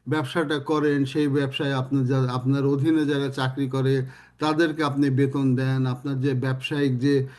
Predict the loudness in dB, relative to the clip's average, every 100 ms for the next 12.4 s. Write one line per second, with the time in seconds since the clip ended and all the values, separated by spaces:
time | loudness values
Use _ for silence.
0 | -20 -6 -2 0 2 4 4 4 0 -2
1 | -4 -4 -2 0 0 0 -2 -2 -2 -2
2 | -2 -2 0 2 2 0 -2 -2 -6 -20
3 | _ -4 -2 -2 0 0 2 2 2 2
4 | 2 -2 -2 -2 -2 -6 -18 _ -18 -2
5 | 0 0 -2 2 4 4 2 0 -2 -2
6 | -2 -2 -4 -4 -8 -8 -12 -14 _ _
7 | 0 0 0 0 2 4 4 2 2 2
8 | 2 2 2 4 4 0 0 -2 0 2
9 | 4 4 0 -12 -18 -8 -4 -2 -2 2
10 | 2 4 2 0 -2 -4 -4 -4 -2 2
11 | 2 2 -2 -4 -4 -6 0 4 4 4
12 | 0 -4 -6